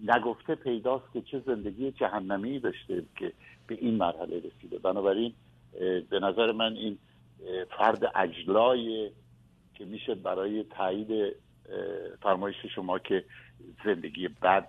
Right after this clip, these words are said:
واقعاً بده و اگر طلاق کمکی می‌کنه در اینکه شخص نجات پیدا کنه، باید این کارو کرد، برای اینکه حیرت انگیز اتفاقاتی که می‌تونه بیفته در اثر، همچنان که در خود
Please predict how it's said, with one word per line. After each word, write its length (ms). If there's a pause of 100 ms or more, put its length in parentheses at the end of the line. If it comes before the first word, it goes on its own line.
واقعاً 400 (160)
بده 320
و 60 (100)
اگر 240 (140)
طلاق 340 (160)
کمکی 420
می‌کنه 360
در 120
اینکه 300 (280)
شخص 380
نجات 400
پیدا 300
کنه، 260
باید 220
این 80
کارو 220
کرد، 360
برای 140
اینکه 320 (1040)
حیرت 360
انگیز 360
اتفاقاتی 600
که 140
می‌تونه 420
بیفته 440
در 140
اثر، 440 (320)
همچنان 400
که 80
در 220 (320)
خود 240